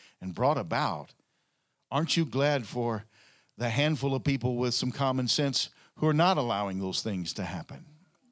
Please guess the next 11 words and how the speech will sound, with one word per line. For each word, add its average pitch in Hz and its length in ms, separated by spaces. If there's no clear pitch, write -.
But 143 100
one 202 260
of 247 120
the 208 100
things 180 540
and 156 140
the 156 60
reasons 156 640
why 151 260
I 139 120
think - 580